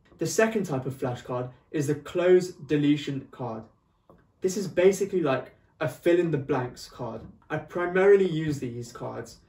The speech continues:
and just copy and paste my notes into a card and blank out the keywords. Here is an example.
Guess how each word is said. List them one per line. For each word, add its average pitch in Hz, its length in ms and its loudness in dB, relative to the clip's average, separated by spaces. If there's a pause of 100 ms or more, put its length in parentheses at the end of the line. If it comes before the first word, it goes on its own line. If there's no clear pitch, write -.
(140)
and 135 120 -4
just 143 240 -4
copy 180 360 -2
and 165 140 -2
paste 151 280 -2
my 147 220 -2
notes 131 400 -4 (260)
into 143 260 -4
a 143 40 -2
card 131 400 -4 (320)
and 135 200 -6
blank 147 460 -2
out 131 280 -4
the 135 60 -4
keywords. 127 680 -6 (260)
Here 170 200 2
is 165 120 0
an 156 80 -4
example. 135 560 -4